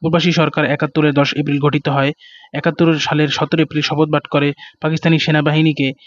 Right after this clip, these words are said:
মেহেরপুর দখল করে নিলে পাকিস্তান সেনাবাহিনী মেহেরপুর দখল করে নেয় এবং মুজিবনগর সরকারের সদর দপ্তর কলকাতার আট নং থিয়েটার রোডে স্থানান্তরিত করা হয়। পরবর্তী প্রশ্ন, স্বাধীনতা যুদ্ধে প্রবাসীদের ভূমিকা ব্যাখ্যা করো।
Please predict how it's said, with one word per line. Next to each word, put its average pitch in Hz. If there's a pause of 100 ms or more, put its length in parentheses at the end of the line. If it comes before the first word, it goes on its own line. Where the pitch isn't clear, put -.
(200)
মেহেরপুর 156
দখল 156
করে 151
নিলে 143 (220)
পাকিস্তান 156
সেনাবাহিনী 151
মেহেরপুর 147
দখল 151
করে 156
নেয় 147
এবং 135 (320)
মুজিবনগর 160
সরকারের 147
সদর 156
দপ্তর 151 (880)
কলকাতার 165
আট 147
নং 151
থিয়েটার 143
রোডে 143 (120)
স্থানান্তরিত 147
করা -
হয়। 117 (1300)
পরবর্তী 165
প্রশ্ন, 147 (340)
স্বাধীনতা 175
যুদ্ধে 147
প্রবাসীদের 156
ভূমিকা 147
ব্যাখ্যা 139
করো। -